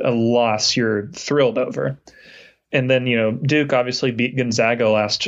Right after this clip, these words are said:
Black Friday and looked like a killing machine. They looked awesome. And, you know, you're starting to see, uh, some people be like, "Okay, how far can Duke make it undefeated?" And it turns out they made it three days. Um, so, I mean,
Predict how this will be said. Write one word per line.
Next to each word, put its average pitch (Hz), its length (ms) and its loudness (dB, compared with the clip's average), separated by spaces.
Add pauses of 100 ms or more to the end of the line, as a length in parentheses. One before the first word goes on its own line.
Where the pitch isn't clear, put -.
Black 120 320 -2
Friday 110 580 0
and 110 320 0
looked 123 260 -2
like 139 120 0
a 147 60 0
killing 180 320 0
machine. 123 420 -4
They 127 140 0
looked 143 200 0
awesome. 131 540 -2 (180)
And, 135 400 2 (760)
you 147 80 0
know, 135 100 2
you're 123 300 0
starting 143 320 0
to 127 60 0
see, 123 440 -2 (580)
uh, 117 320 0
some 120 220 -2
people 123 380 2
be 123 220 0
like, 110 200 2
"Okay, 123 560 2 (420)
how 135 240 2
far 131 300 0
can 113 240 -6
Duke 113 240 -2
make 113 260 -2
it 113 80 -2
undefeated?" 117 480 -2
And 113 160 -4
it - 40 -4
turns 147 200 2
out 117 140 2
they 120 100 -2
made 107 200 -2
it - 100 -12
three 107 300 -2
days. 123 380 0 (560)
Um, 127 640 2
so, 127 420 2
I 151 80 -2
mean, 135 180 0